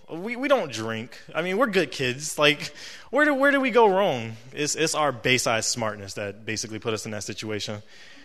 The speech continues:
So, um, the cops come, and Gates' mom comes, and they're all asking what's going on. They're asking people what's happening.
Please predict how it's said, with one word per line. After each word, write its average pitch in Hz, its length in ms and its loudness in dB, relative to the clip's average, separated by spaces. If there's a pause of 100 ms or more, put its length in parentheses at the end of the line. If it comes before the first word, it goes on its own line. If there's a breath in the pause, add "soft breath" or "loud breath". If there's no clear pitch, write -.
(1300 loud breath)
So, 160 460 6
um, 143 260 4
the 127 80 -2
cops - 360 4
come, 120 420 -4 (180)
and 123 480 0
Gates' 156 340 0
mom 170 300 0
comes, 117 320 -6
and 123 100 -6
they're 180 120 -2
all 170 180 2
asking 135 400 -2
what's 123 140 -6
going 120 240 -4
on. 123 180 -2
They're 117 100 0
asking 127 300 2
people 127 400 -6
what's 123 180 -2
happening. 135 380 0